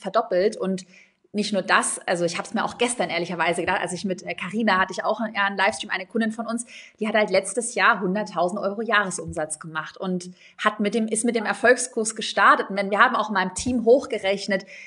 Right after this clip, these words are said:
wie viel Umsatz alle unsere Kundinnen, ähm, und Kunden mit dem Erfolgskurs gemacht haben, also grob überschlagen. Und wir sind in einer ganz konservativen Rechnung auf über zehn Millionen Euro gekommen.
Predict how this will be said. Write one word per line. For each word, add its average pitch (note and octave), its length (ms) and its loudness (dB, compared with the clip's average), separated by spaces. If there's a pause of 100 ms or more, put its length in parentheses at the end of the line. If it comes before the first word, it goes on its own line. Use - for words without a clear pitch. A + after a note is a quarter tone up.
(200)
wie G#3 280 0
viel C4 240 0
Umsatz B3+ 600 2
alle A#3+ 260 4
unsere A3 400 0
Kundinnen, G#3 840 0
ähm, F3+ 200 -4
und F3+ 120 -8
Kunden C4 400 -2
mit A3+ 160 2
dem A#3 100 0
Erfolgskurs A3 800 -2
gemacht F#3 480 0
haben, F3+ 320 2
also F#3 260 -2
grob G#3+ 280 2
überschlagen. G#3+ 640 4
Und F#3 160 -8 (340)
wir G3 140 2
sind B3+ 320 4
in A3 200 0
einer G#3+ 120 4
ganz A3 260 0
konservativen B3+ 720 2
Rechnung B3 340 -2
auf - 240 -6
über B3+ 260 0
zehn C4 400 2
Millionen G#3 420 2
Euro F#3 400 0
gekommen. D3 560 -8